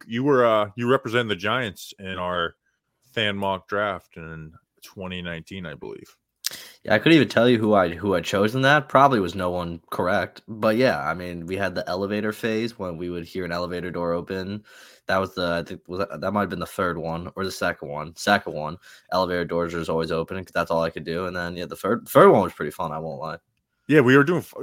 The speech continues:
Speaker 1: yeah, the, we were doing five days a week, and then we did once a week. But once a week, it was like, it's like you gotta get enough momentum, and then stuff gets in the way. So I figured this is the one where it's like, I don't have to do it live, and we're not talking about, we're not ta-, we're not talking about stuff that, like, gets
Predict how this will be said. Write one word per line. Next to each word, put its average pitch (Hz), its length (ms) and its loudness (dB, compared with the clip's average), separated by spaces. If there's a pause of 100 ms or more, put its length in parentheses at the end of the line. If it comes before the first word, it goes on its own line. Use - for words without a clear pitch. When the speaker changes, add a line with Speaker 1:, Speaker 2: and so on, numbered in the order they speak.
Speaker 1:
yeah, 127 200 0 (260)
the, 98 260 -2
we 110 100 -4
were 113 60 0
doing 110 140 -4
five 107 300 -2
days 107 180 -4
a 95 40 -10
week, 92 240 -8
and 90 80 -10
then 92 100 -6
we 92 60 -8
did 90 140 -6
once 90 260 -8
a - 40 -18
week. 78 160 -14
But 104 120 -4
once 151 240 2
a 165 60 0
week, 143 220 0
it 110 80 4
was 104 200 -2
like, 92 180 -4 (1000)
it's - 140 -14
like 95 140 -8
you 95 220 -14
gotta 104 240 -2
get 95 140 -2
enough 87 260 -8
momentum, 85 440 -4
and 78 120 -12
then 82 120 -12
stuff - 320 -8
gets 82 160 -8
in 82 60 -14
the 76 60 -12
way. 80 140 -6
So 107 120 -4
I 104 40 0
figured 110 240 -2
this 98 160 -2
is 90 160 -6
the 98 80 -8
one 82 200 -4
where 80 80 -4
it's - 100 -8
like, 82 80 -4
I 82 60 2
don't 85 120 -4
have 85 100 -8
to - 80 -8
do 85 160 -4
it 78 80 -2
live, 101 300 4
and 92 80 -4
we're 87 60 -4
not 85 160 -4
talking 87 280 -4
about, 80 300 -4 (720)
we're 127 60 6
not 143 100 6
ta-, 143 240 4
we're 135 140 2
not 165 160 4
talking 143 340 2
about 110 180 0
stuff - 340 -4
that, 90 120 -4
like, 87 220 -8
gets - 160 -14